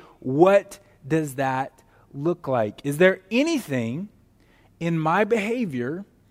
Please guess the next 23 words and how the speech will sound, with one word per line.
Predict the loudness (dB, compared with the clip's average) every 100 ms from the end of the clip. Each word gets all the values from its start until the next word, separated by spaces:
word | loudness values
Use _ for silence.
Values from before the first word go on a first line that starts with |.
| -8 -4
that | -2
needs | -4 -6
to | -10
change? | -10 -12 -12 -14 -16 -20 _ _ _ -2
Is | 0 6
there | 4 4
anything | 0 -2 0 -2 -2
in | -2
my | -2 -4
heart | -10 -10 -8 -8 -10 -18 _ _ _
that | -4 -2
needs | -4 -6
to | -10
change | -8 -6 -6 -8
if | -10 -6
I'm | -4 0
gonna | 2 2
take | 0 -2 -4 -4 -10 -20 -20 _
this | -4 -4 -6
commandment | -10 -8 -6 -6 -8 -12 _ _
seriously? | -2 2 2 2 0
Last | 4 4 4
week, | 0